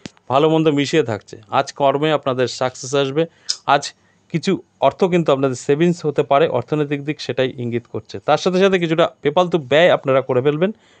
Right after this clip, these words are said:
ব্যয়টা যদি আটকাতে পারেন, তাহলে কিন্তু আপনাদের আজ অনেকটাই অর্থনৈতিক দিক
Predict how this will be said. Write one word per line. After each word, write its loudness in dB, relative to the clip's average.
ব্যয়টা 2
যদি 4
আটকাতে 0
পারেন, 4
তাহলে 2
কিন্তু -6
আপনাদের 0
আজ 2
অনেকটাই 0
অর্থনৈতিক 0
দিক -2